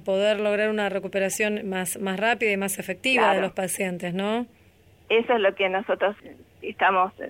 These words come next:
Speaker 2: viendo, que nos tiene que dar la oportunidad de poder atenderlos más rápido, de poder resolver la situación en menos tiempo y con menos daño para el paciente.
Speaker 1: Y Anaí, ¿cuáles son las, las secuelas más frecuentes que quedan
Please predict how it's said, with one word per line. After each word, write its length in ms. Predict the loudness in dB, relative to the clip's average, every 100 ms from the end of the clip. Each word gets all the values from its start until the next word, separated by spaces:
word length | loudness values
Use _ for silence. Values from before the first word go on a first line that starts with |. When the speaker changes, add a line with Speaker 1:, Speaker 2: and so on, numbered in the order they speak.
| -12 -8
Speaker 2:
viendo, 540 | -2 0 0 2 0
que 160 | 0 -6
nos 440 | -4 -8 -6 -6
tiene 220 | -4 -4 0
que 60 |
dar 120 | 2
la 100 | 2
oportunidad 680 | 2 -2 -4 -4 0 2 2
de 140 | 2 0
poder 380 | 2 4 4
atenderlos 560 | 2 0 -2 0 -2 0
más 160 | -2 2
rápido, 580 | 0 2 2 2 2 -2 _ -20 -16 -4
de 120 | -2
poder 520 | 2 4 4 2 -2 -4
resolver 500 | -6 -2 -2 2 2
la 140 | 2 -2
situación 720 | -6 -8 -10 0 0 0 -8 -16
en 180 | -10 -4
menos 260 | -2 0 -2
tiempo 560 | -2 -2 -2 0 -2 -2 -10 _ _ _ _ _
y 120 | -6 2
con 180 | 2
menos 280 | 4 2 2
daño 300 | 0 0 0
para 160 | -2 -4
el 60 |
paciente. 420 | -4 -8 -8 -10 -16 -20 -8
Speaker 1:
Y 140 | 0
Anaí, 460 | 2 2 2 2 0
¿cuáles 320 | 2 2 2
son 180 | 2 0
las, 200 | 0 -2 0
las 220 | 0 0
secuelas 420 | -2 0 2 0
más 240 | 0 -2
frecuentes 540 | -2 -4 -2 -2 -2 -4
que 160 | -6
quedan 400 | 0 2 4 2